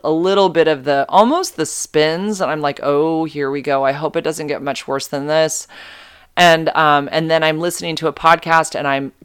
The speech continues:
have to keep rem-, it, like, fades out and it fades in as I'm listening.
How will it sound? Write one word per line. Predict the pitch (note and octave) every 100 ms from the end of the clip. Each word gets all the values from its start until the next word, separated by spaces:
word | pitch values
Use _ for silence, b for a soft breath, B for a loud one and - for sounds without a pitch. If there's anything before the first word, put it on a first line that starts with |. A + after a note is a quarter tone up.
| -
have | - F3 G#3 -
to |
keep | E3+ - E3+ - _ _ _ _
rem-, | C#3 D#3+ D#3
it, | F#3 E3+
like, | F3
fades | - - F#3 G3+ F3
out | D#3 F3
and | E3
it | C3+
fades | - D#3+ D#3+ C#3+
in | - D3+ D#3+
as | E3 D3+
I'm | C#3+
listening. | C#3+ C#3+ F3 F3 F#3